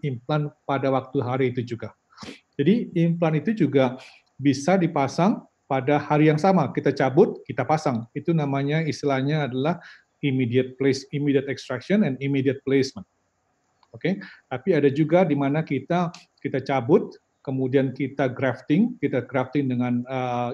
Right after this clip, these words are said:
you know, bone grafting. Setelah itu baru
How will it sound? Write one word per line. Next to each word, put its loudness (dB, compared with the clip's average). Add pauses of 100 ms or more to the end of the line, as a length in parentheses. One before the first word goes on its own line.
you -2
know, -6
bone 0
grafting. -4 (360)
Setelah -2
itu 0
baru 2